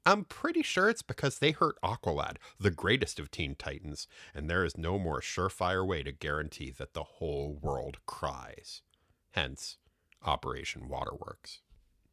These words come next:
A handsome young man with dark curly hair struggles as he staggers into the Titan's T-shaped skyscraper. He's holding an unconscious, scantily clad woman in his arms.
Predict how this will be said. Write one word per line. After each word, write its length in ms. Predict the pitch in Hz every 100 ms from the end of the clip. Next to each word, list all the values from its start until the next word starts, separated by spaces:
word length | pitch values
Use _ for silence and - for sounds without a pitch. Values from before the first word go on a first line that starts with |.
| _ _ _ _ _
A 100 | 113
handsome 460 | 107 180 233 - 170
young 240 | 127 131
man 280 | 113 92 67
with 260 | 69 - -
dark 260 | 101 -
curly 360 | - 110 113 85
hair 300 | 80 78 64
struggles 600 | - - 117 95 67 -
as 160 | 78
he 100 | -
staggers 600 | 85 - 110 98 80 71
into 200 | 73 71
the 120 | 78 76
Titan's 420 | - 95 71 -
T-shaped 560 | - 90 78 78 71
skyscraper. 840 | - - 76 80 - 60 - 65 - _ _ _ _ _ _ _
He's 180 | - 92
holding 280 | 113 127 117
an 80 | 90
unconscious, 580 | 87 95 - 127 - 113
scantily 520 | - 92 92 101 90
clad 280 | - 82 76
woman 280 | 92 78 69
in 100 | 71
his 160 | 69
arms. 420 | 82 82 65 -